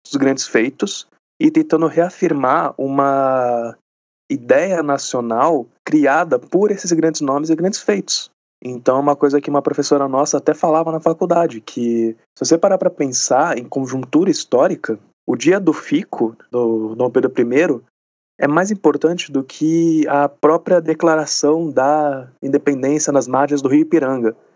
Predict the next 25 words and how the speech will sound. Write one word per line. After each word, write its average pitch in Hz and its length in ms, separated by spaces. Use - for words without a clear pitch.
Então, 156 240
assim, 165 480
a 139 120
gente 170 500
precisa 170 500
lutar 131 300
contra 120 380
isso, 135 420
porque 139 1080
o 147 80
positivismo, 139 1080
ele 131 220
é 143 80
uma 131 720
forma 175 460
de 131 100
se 143 120
fazer 120 320
história, 127 500
de 113 200
se - 220
estudar 120 500
a - 40
ciência - 360
história, 135 500